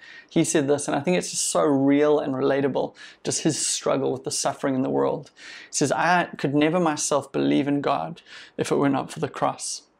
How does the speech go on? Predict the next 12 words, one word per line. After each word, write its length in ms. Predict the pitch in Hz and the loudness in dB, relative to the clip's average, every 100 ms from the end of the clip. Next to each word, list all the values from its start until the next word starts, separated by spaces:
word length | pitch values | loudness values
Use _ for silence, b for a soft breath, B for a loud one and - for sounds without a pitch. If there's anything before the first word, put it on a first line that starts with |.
| _ _ _ _ _ _ _ B B B | _ _ _ _ _ _ _ B B B
In 100 | 143 | 4
the 120 | 143 | 4
real 520 | 135 151 170 175 175 | 4 4 4 4 4
world 400 | 135 135 135 127 | 2 4 2 0
of 200 | - - | -6 -10
pain, 500 | - 143 135 180 156 _ B B B | -4 -2 -2 -4 -6 _ B B B
how 160 | 151 | 0
could 160 | 151 156 | 2 2
one 260 | 147 143 127 | 2 2 2
worship 380 | 135 135 147 | 0 -2 -4
a 60 | 135 | -4
God 500 | - 147 160 - | -2 -2 -2 -4